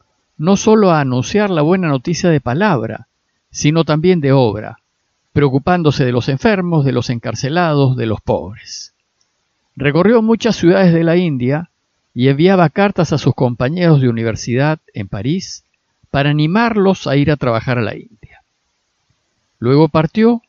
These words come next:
a evangelizar el Japón, pero su sueño fue entrar en China.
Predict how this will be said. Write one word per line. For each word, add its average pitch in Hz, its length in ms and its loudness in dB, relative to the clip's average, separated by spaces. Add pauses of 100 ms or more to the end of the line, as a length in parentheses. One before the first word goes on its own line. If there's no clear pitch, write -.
(460)
a 123 100 -2
evangelizar 127 640 0
el 160 80 -2
Japón, 123 520 -2 (840)
pero 131 200 0
su 143 140 -4
sueño 202 380 0
fue 214 360 2 (720)
entrar 139 420 0
en 120 140 0
China. - 520 -10